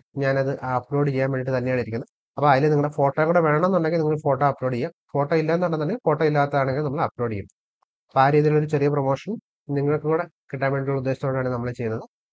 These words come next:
അപ്പോഴത്തേക്കും, ആം, എല്ലാവർക്കും താല്പര്യമുള്ള ആളുകൾക്ക്, അപ്പൊ ഇതില് ഇതുമായിട്ട് floor plan create ചെയ്യുന്ന ആൾക്കാരാണ്, ഇതേപോലെ work കിട്ടാൻ താല്പര്യമുള്ള ആൾക്കാരാണെങ്കിൽ നിങ്ങളുടെ പേരും phone നമ്പരും contact നമ്പരും ആൾക്കാർ വിളിക്കാനുള്ള ഡീറ്റെയിലും കൂടെ നിർബന്ധമായിട്ട് തന്നതിന് ശേഷം മാത്രം വെക്കുക.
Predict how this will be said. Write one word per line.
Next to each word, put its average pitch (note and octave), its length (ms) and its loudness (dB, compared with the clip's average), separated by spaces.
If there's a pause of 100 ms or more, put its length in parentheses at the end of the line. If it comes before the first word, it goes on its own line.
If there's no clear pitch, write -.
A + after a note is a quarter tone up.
അപ്പോഴത്തേക്കും, C3 380 -2 (120)
ആം, B2 440 -4
എല്ലാവർക്കും C3+ 580 -2
താല്പര്യമുള്ള D3 440 2
ആളുകൾക്ക്, B2 300 0
അപ്പൊ A2 140 -6
ഇതില് B2 160 -4
ഇതുമായിട്ട് C3 480 -2
floor B2+ 280 -2
plan C#3 160 -2
create C3+ 280 -2
ചെയ്യുന്ന D3+ 160 2
ആൾക്കാരാണ്, C#3 500 0 (100)
ഇതേപോലെ C3 260 -4
work B2+ 280 -2
കിട്ടാൻ C#3+ 260 0
താല്പര്യമുള്ള C#3+ 360 -2
ആൾക്കാരാണെങ്കിൽ C3 460 -2 (300)
നിങ്ങളുടെ B2+ 320 -4
പേരും C3+ 400 0 (160)
phone B2+ 300 -2
നമ്പരും C#3 340 -4 (420)
contact C3 360 -2
നമ്പരും C#3+ 380 -2
ആൾക്കാർ C3 340 -2
വിളിക്കാനുള്ള C3+ 500 -2 (180)
ഡീറ്റെയിലും C3 280 -4
കൂടെ C3+ 160 -2 (300)
നിർബന്ധമായിട്ട് C3 600 -4
തന്നതിന് C#3 500 -4
ശേഷം C3 220 -6
മാത്രം B2 260 -4
വെക്കുക. A2+ 260 -6